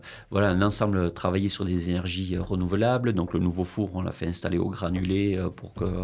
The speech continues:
rester dans ces cadres-là. Et après aussi avoir, euh, tenté d'avoir une démarche, euh, sociale qui réponde un petit peu à notre désir du début. Alors, on, autant on n'est pas, euh,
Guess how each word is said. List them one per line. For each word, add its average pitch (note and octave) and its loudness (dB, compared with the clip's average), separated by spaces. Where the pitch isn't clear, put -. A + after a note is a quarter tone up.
rester F#2 -2
dans F2+ -2
ces F2 2
cadres-là. F#2+ 2
Et C#3 6
après G2 0
aussi F#2 -2
avoir, G2 0
euh, F2 -2
tenté B2 6
d'avoir F#2+ 2
une G2 4
démarche, F#2 0
euh, E2+ -2
sociale A#2 2
qui F#2+ -4
réponde G#2 0
un F2 0
petit - -6
peu C3 4
à G#2 2
notre F#2 -2
désir F#2 0
du G#2+ 2
début. C3+ 0
Alors, F#2+ 2
on, F#2 0
autant A#2 2
on F2+ 2
n'est F2+ 0
pas, G2 0
euh, E2+ -4